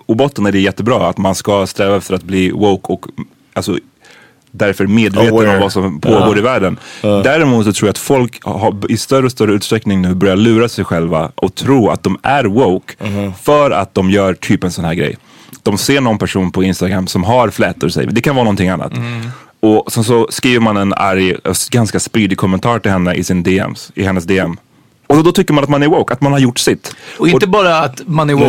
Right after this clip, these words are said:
Speaker 3: och
Speaker 2: Nej.
Speaker 3: gjort sitt, men man skriver någonting spydigt, helst på, inte ens i D M kanske, men i, offentligt. Och personen väljer att antingen inte kommentera eller svara på det,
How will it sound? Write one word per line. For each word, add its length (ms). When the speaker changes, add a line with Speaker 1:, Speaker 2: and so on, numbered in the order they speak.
Speaker 3:
och 60
Speaker 2:
Nej. 80
Speaker 3:
gjort 120
sitt, 220
men 180
man 160
skriver 260
någonting 240
spydigt, 600
helst 280
på, 260
inte 320
ens 160
i 40
D 200
M 100
kanske, 380
men 280
i, 160
offentligt. 840
Och 180
personen 360
väljer 200
att 100
antingen 420
inte 220
kommentera 560
eller 100
svara 340
på 200
det, 180